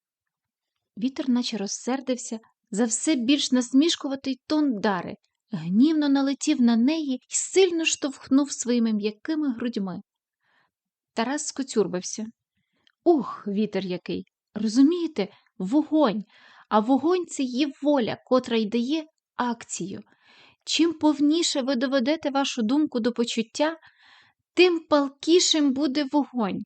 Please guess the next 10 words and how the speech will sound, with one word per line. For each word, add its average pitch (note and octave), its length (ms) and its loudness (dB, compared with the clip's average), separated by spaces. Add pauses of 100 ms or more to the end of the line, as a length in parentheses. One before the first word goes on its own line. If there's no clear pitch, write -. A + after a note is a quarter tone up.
(680)
Вогонь B3 360 2
цей C#4 200 -2
спалить D4 600 -2
усі D#4+ 300 -2
перепони, G#3+ 680 -4 (200)
усі E4 420 2
дрібні C#4+ 560 0
старі D#4 360 0
думки, B3+ 580 0 (280)
почуття. C4 720 -4